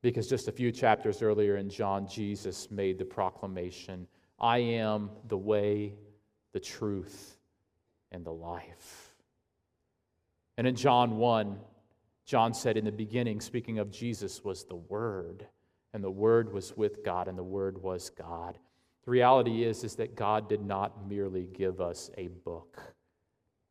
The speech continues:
He gave him, he gave us himself. He is the living word, and he gave us the written word.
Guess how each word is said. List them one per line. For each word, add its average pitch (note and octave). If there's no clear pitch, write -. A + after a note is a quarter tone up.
He A2+
gave G2
him, F2
he A#2
gave G#2
us -
himself. -
He A2
is G2+
the G2
living F#2+
word, F2+
and F#2
he G#2+
gave G2
us -
the G2
written F2+
word. E2+